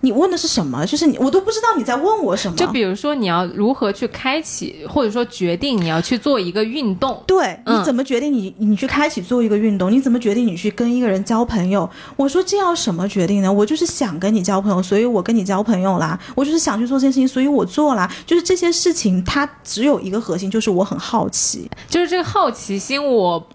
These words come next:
Speaker 2: 我可以理解我在某一些事情上好奇，我就会
Speaker 1: 比如呢？
Speaker 2: 看故事。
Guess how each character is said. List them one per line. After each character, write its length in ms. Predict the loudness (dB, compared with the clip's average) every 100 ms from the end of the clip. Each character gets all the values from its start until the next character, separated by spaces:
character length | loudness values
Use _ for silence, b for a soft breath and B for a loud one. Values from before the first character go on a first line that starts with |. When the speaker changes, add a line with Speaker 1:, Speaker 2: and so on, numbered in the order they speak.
| -20 -6
Speaker 2:
我 180 | 0 0
可 160 | 0 -6
以 80 | -6 -4
理 260 | -2 -2
解 220 | 0 0 0
我 340 | 0 0 -2
在 200 | -2 0
某 240 | 0 -2 -2
一 40 |
些 160 | -4 -2
事 120 | 0
情 160 | 0 0
上 160 | -2
好 200 | -2 -4
奇， 200 | -4 -4
我 160 | -2 0
就 160 | 0
会 240 | 2 0 0
Speaker 1:
比 100 | 0
如 200 | 0 2
呢？ 220 | 0 0 -4 _ _ _ _ -20 -20 -20 -20 -20 _ -20 -20 _ -4
Speaker 2:
看 240 | -2 -2 -4
故 260 | -6 -4
事。 260 | -6 -8